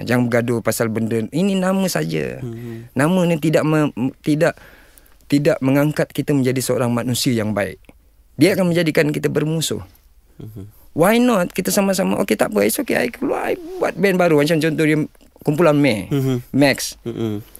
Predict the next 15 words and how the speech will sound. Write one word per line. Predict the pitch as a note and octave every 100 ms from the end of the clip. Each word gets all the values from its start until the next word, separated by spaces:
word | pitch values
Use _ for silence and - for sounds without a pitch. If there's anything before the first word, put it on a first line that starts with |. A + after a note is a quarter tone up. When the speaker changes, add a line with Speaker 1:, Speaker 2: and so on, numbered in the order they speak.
| - - -
Speaker 1:
Abang | - A#2+
Man. | C#3+ C#3+ G2
Speaker 2:
Ha, | -
ha, | - G#2+ G#2
Speaker 1:
I, | -
Speaker 2:
drama. | D3 A#2 A2+
Speaker 1:
I | G#3
puji | - B3+ C#4 B3+
dia, | E3+ G#2+ F#2
dia | C#3+
buat | F#3 G#3
Max. | B3 A#3 - - -
Speaker 2:
Mhm. | A#2+
Speaker 1:
It's | G#3
okey | F#4+ - - F3